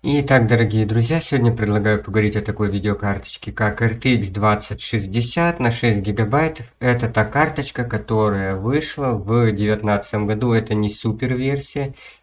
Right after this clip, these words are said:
и не двенадцатигиговая версия. Это именно вот такая самая базовая, самая классическая и,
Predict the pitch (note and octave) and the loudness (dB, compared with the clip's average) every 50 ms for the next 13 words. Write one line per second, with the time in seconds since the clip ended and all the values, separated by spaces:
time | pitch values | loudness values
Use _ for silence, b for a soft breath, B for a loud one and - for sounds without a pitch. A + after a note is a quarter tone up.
0 | _ - B2+ C3 C3+ C3 A#2+ A2 G#2+ A2+ A#2 A#2+ A#2 A2 G#2+ A2 G#2+ A2 A2 G#2+ | _ 0 2 4 4 4 4 4 4 4 4 4 4 4 2 0 0 0 0 -2
1 | - - - - G2+ G#2+ A2 G#2 A2 A2 G#2 G2 G2 F#2 F#2+ G2 G2 - - - | -4 -8 -8 -4 -2 -2 -2 0 2 2 2 0 0 -2 -4 -6 -8 -6 -2 0
2 | A#2+ A#2+ A#2 A2+ G#2+ G#2 G2+ G2+ G2 F#2+ F#2+ F#2 - - - G2+ F#2+ F2+ - - | 0 0 2 0 0 2 0 0 0 -2 -4 -6 -8 -8 -6 -6 -6 -6 -4 -2
3 | A#2 A2 G#2+ G#2 G2+ G2+ B2 C3 B2 B2 B2 G#2+ G#2+ - - G#2 G#2 G2+ G2 F#2+ | 0 0 0 0 2 2 2 2 2 2 0 0 -2 -2 -4 -4 -2 -2 -2 -4
4 | - - G2+ G2+ - - C#3 C#3 C#3 - - - - G2+ G#2+ A#2 B2 B2 | -4 -6 -8 -6 -4 -4 -4 -4 -4 -6 -10 -6 -4 -2 0 0 -2 -2